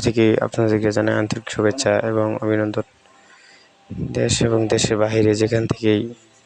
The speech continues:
আমার ভিডিওটা দেখছেন, তাদেরকে জানাই অভিনন্দন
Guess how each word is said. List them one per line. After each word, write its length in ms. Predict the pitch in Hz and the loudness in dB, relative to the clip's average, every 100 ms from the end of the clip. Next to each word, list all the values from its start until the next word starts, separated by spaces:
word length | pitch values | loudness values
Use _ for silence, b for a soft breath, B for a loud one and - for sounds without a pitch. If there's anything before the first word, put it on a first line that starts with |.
| _ _ _ _ _ | _ _ _ _ _
আমার 200 | 110 107 107 | -4 -2 0
ভিডিওটা 380 | 110 113 110 - - | 0 2 0 -2 -8
দেখছেন, 360 | - - - 107 110 - _ _ | -4 -4 -2 -2 -4 -12 _ _
তাদেরকে 440 | - 110 113 110 104 107 | -6 -4 -2 -4 -2 0
জানাই 260 | 107 107 113 _ _ _ b b b b b _ | 0 -4 -10 _ _ _ b b b b b _
অভিনন্দন 540 | - 110 110 110 107 | -2 2 2 2 0